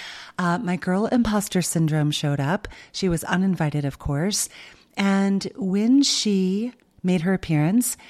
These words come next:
she sunk her claws into my brain and into my belly, and she just sort of jumped inside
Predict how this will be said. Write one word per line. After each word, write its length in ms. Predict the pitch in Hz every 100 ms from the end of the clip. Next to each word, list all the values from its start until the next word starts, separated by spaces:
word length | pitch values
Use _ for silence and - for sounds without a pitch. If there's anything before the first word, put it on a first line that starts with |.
| - - - _ -
she 640 | - - - 196 190 185 170
sunk 460 | - - 202 208 214
her 200 | - 202
claws 540 | - - 165 185 233
into 320 | - 165 156 156
my 160 | 147
brain 540 | 143 143 151 214 254 254 _ _ _ _ _ _ -
and 140 | 175
into 320 | 160 160 -
my 160 | 160 143
belly, 580 | 147 151 160 214 262 - _ _ _ _ _ -
and 140 | 185
she 140 | - 180
just 200 | 170 -
sort 180 | 190
of 200 | 160 113
jumped 300 | - 190 214
inside 760 | 202 190 - 185 170 160 143 147